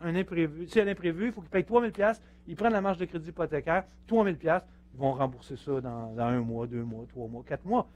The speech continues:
Donc, pas be-, zéro ou,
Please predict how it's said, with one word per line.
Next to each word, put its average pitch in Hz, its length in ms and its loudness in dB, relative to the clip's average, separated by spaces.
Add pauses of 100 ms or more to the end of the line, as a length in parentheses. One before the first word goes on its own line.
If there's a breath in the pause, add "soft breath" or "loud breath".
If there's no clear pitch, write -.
(340 soft breath)
Donc, 220 220 4 (140)
pas 254 160 8
be-, 214 260 4 (640)
zéro 131 640 2
ou, 120 100 -6